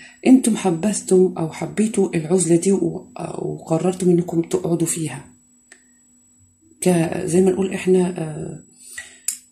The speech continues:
آه، أنبوبة سفت-، سوفتاج، يعني، آم، العجلة دي اللي بيس-، بيسبحوا فوقها كده، مش عارفة بيسموها إيه، منفوخة بالفو-، بالهواء.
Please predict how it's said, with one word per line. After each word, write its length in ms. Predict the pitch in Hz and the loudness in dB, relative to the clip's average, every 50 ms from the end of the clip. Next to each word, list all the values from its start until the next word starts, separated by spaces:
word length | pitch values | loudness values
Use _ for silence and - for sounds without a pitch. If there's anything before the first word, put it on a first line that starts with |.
| _ - | _ -12
آه، 240 | - - - - - | -10 -8 -6 0 4
أنبوبة 320 | 170 165 160 180 208 196 | 4 6 6 6 2 2
سفت-، 340 | - - 208 208 - - - | 2 2 2 2 0 -2 -2
سوفتاج، 520 | - - 202 190 - - 220 202 185 165 175 | 0 0 0 0 0 0 2 2 2 2 2
يعني، 400 | 175 165 160 160 160 165 170 175 | 0 2 2 4 4 4 2 2
آم، 500 | 165 156 156 151 147 151 160 - - - - - - - _ _ _ - - - - - - _ _ _ _ _ _ _ _ _ - | -2 -6 -6 -6 -8 -8 -8 -8 -8 -10 -12 -16 -20 -20 _ _ _ -18 -14 -14 -14 -14 -14 _ _ _ _ _ _ _ _ _ -6
العجلة 800 | 165 170 165 160 165 165 165 165 - 165 165 202 214 247 220 202 | -4 -2 -2 -2 -2 -2 -4 -4 -4 -2 0 0 2 4 4 4
دي 140 | 190 190 220 | 6 4 4
اللي 140 | 202 185 180 | 6 6 4
بيس-، 360 | 180 175 170 175 - - - | 4 4 2 2 2 2 4
بيسبحوا 500 | 170 165 165 156 156 170 185 175 - 165 | 4 4 4 2 0 -2 -4 -2 -2 -4
فوقها 300 | - - - - 151 160 | -2 -2 -2 -2 -2 -4
كده، 300 | 160 - 165 151 156 151 151 | -4 -4 -4 -4 -4 -6 -6
مش 180 | 147 143 - - | -6 -8 -8 -10
عارفة 220 | 160 - - 151 | -10 -12 -12 -10
بيسموها 440 | 143 - - 165 151 151 151 151 - - | -8 -6 -4 -2 -2 -4 -4 -4 -6 -6
إيه، 120 | 160 160 | -6 -4
منفوخة 460 | 151 151 151 151 147 - 165 - 165 | -4 -2 -4 -4 -4 -4 -6 -4 -4
بالفو-، 400 | - - 147 - - - - - - | -4 -4 -6 -8 -8 -10 -8 -6 -6
بالهواء. 520 | 165 151 139 151 160 156 180 185 180 - | -6 -6 -4 -4 -2 -2 -2 -4 -4 -10